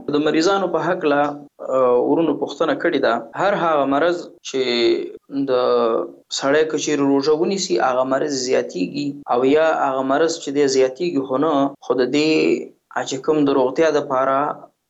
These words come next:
او د رغېدو دپاره وخت ټاکلی دی، د هغه وخت نه زیاتیږي، هغه وخت اوږدیږي، او یا داسې چې د انسان د تلف او د هلاک سبب ګرځيږي. په دې صورت کې دې انسان ته روا دي چې روژه وخوري. خو دې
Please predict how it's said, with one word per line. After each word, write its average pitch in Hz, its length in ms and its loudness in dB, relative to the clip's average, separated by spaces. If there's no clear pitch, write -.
او 131 160 2
د 131 80 4
رغېدو 139 420 0
دپاره 127 460 0
وخت 156 260 0
ټاکلی 139 460 2
دی، 135 100 0
د - 100 -2
هغه 131 180 0
وخت - 240 0
نه 143 140 -2
زیاتیږي، 139 580 -2
هغه 117 220 0
وخت 165 260 -2
اوږدیږي، 147 500 -4
او 127 160 2
یا 143 160 2
داسې 165 280 -2
چې 165 120 -4
د - 100 4
انسان 147 380 -2
د 139 160 -2
تلف 135 240 0
او 143 120 2
د 123 140 0
هلاک 139 340 0
سبب 160 320 0
ګرځيږي. 135 500 2
په 139 120 2
دې 170 180 4
صورت 160 280 0
کې 151 160 0
دې 147 80 0
انسان 147 420 0
ته 123 120 2
روا 135 280 2
دي 139 140 -8
چې - 80 -8
روژه 117 320 2
وخوري. 107 300 -6
خو 151 140 0
دې 190 100 4